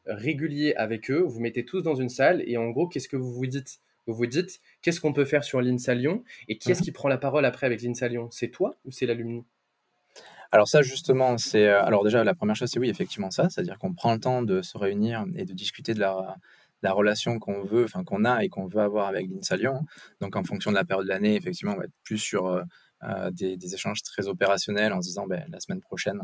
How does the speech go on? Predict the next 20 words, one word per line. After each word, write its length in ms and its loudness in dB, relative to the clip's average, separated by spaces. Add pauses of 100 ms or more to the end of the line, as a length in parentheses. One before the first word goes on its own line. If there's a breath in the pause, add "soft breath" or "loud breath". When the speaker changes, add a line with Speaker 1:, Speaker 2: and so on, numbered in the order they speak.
(440 soft breath)
Speaker 2:
euh, 40 -6 (180)
on 160 -6
a 60 4
une 80 4
intervention 420 0
à 20 -4
l'insa 200 -2
Lyon, 280 -4 (460 soft breath)
euh, 280 -2 (560)
quel 120 0
sujet 340 -2
on, 480 -6
on 140 -8
va 120 0
présenter, 640 -2
qui 200 -4
est-ce 140 -2
qui 180 -12
y 20 -2
va. 160 2